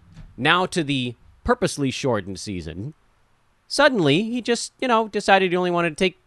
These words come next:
sixteen and a half shots per game. And that's fine, 'cause he was on a team with, he went to Brooklyn. He was gonna be part of a big three situation, so he became more of a distributor. But his field goal percent was pretty good.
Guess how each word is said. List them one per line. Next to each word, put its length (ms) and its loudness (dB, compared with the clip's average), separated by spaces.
sixteen 360 -2
and 80 4
a 80 0
half 140 0
shots 240 -6
per 160 -6
game. 240 -4
And 80 6
that's 140 4
fine, 240 2
'cause 160 2
he 80 -2
was 140 0
on 120 2
a 40 0
team 240 0
with, 180 0
he 100 -2
went 200 2
to 60 2
Brooklyn. 420 2
He 80 2
was 160 2
gonna 160 2
be 120 0
part 240 2
of 80 0
a 60 0
big 260 0
three 320 -4
situation, 640 -4
so 200 2
he 80 2
became 320 0
more 160 0
of 100 -2
a 40 0
distributor. 720 -2
But 160 6
his 140 0
field 240 2
goal 140 0
percent 300 -4
was 120 -8
pretty 220 -6
good. 380 6